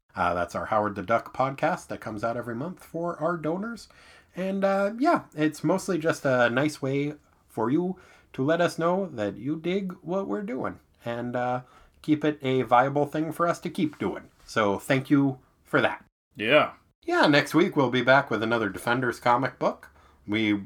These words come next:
Speaker 1: I believe, are approaching, if it is not next week, it's coming up soon, the Defender for a Day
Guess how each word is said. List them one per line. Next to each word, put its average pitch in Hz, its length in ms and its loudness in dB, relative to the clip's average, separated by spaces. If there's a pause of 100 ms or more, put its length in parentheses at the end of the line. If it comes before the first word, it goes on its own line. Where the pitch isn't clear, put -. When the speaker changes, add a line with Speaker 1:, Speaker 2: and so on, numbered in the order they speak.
Speaker 1:
I 101 100 -2
believe, 104 600 -2
are 147 160 6
approaching, 190 640 -2
if 131 180 -4
it 139 120 -2
is 143 140 -6
not 165 180 2
next 185 220 -2
week, 190 180 -4
it's 156 100 -6
coming 175 300 2
up 170 120 0
soon, 175 280 -4
the 110 80 -2
Defender 120 580 -2
for 117 240 -2
a 101 80 -4
Day 117 320 -2